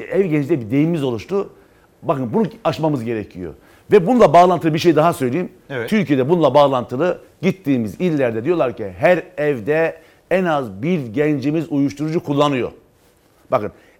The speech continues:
Speaker 1: en az bir gencimiz uyuşturucu kullanıyor. Bu işte beş nokta yedi milyon gencin gittiği yer orası.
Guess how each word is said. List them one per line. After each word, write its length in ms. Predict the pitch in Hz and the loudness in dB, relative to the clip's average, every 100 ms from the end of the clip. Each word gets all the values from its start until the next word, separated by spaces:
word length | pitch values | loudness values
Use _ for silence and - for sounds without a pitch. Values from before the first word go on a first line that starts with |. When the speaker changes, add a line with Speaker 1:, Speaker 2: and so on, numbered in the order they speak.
| - | 0
Speaker 1:
en 140 | 208 | 2
az 300 | 185 131 85 | 2 0 -2
bir 160 | 156 202 | 0 0
gencimiz 600 | 151 143 123 135 196 165 - _ _ | 0 -2 -2 -2 -4 -4 -14 _ _
uyuşturucu 520 | 220 214 147 180 170 | 2 2 0 -2 -2
kullanıyor. 500 | - 143 127 110 92 78 _ _ _ 185 | -2 -2 -2 -4 -8 -10 _ _ _ 0
Bu 140 | 262 | 0
işte 440 | 185 - 143 113 90 | 0 -2 -2 -2 2
beş 220 | 226 202 | 4 4
nokta 240 | 160 - 127 | -2 -6 -2
yedi 280 | 123 180 190 | 0 0 -2
milyon 340 | 135 123 107 | -4 -6 -4
gencin 520 | 151 190 120 196 180 - _ _ _ _ _ 180 | -2 -2 -2 -6 -8 -14 _ _ _ _ _ -4
gittiği 380 | 208 - 160 | -4 -2 0
yer 100 | 151 | 2
orası. 360 | 123 104 - | 2 -4 -8